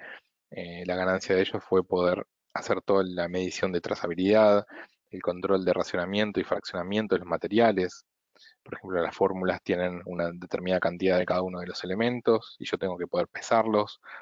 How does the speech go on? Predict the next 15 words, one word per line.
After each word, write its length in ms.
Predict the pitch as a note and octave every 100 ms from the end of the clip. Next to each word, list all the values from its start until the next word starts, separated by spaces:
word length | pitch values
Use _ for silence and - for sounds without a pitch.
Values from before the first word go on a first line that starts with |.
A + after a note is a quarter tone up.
| _
poder 280 | - F2+ F#2+
armarlos, 640 | E2+ F#2 A2 G#2+ G2+ G2+ G2
mezclarlos 880 | F#2 - - G#2+ G#2+ G#2+ G2+ - -
y 100 | -
poder 220 | - F#2 F2
llevarlos 580 | - F#2 F#2 F#2 - -
a 80 |
la 120 | F2 F2
línea 380 | F#2+ F#2+ F2
de, 240 | E2+ D2+ C#2 - - - _
de 160 | F#2
producción 560 | F2+ F2 E2+ - G2+ G#2+
y 60 | F#2+
de 80 |
envasado. 580 | F2 E2+ - E2 D2+ -